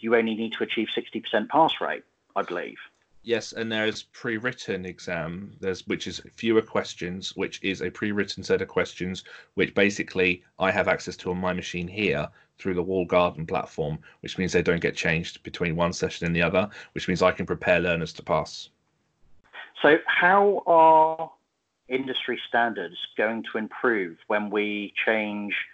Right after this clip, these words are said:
Speaker 1: the exam procedures in that way, and then just
Speaker 2: Improvement.
Speaker 1: go on to multiple choice?
Speaker 2: Improvement in
Speaker 1: 'Cause you, you could
Speaker 2: education
Speaker 1: guess.
Speaker 2: is pass rates. Improvement in
Speaker 1: Yeah.
Speaker 2: education is pass rates.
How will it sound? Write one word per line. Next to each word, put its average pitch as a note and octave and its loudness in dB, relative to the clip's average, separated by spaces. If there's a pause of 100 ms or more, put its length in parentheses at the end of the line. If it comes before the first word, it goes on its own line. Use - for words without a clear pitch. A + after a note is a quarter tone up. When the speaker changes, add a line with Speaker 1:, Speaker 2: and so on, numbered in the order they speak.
(340)
Speaker 1:
the A2 2
exam A#2 2
procedures - 2 (2000)
in A2+ 0
that A2 6
way, G2 4 (120)
and C#3+ 6
then B2+ 6
just G#2+ 6
Speaker 2:
Improvement. G2+ 0
Speaker 1:
go B2+ 8
on B2 4
to B2+ -6
multiple A#2 0
choice? - 0 (220)
Speaker 2:
Improvement D#3 2
in D3+ 2
Speaker 1:
'Cause C3+ 0
you, C3 2
you F3 2
could - -4
Speaker 2:
education B2 4
Speaker 1:
guess. D3 6 (340)
Speaker 2:
is G#2 -8
pass - -6
rates. - -10 (360)
Improvement C#3+ 0
in C#3 4
Speaker 1:
Yeah. A2 6
Speaker 2:
education A2+ -2
is F#2 -12
pass G2+ -10
rates. - -16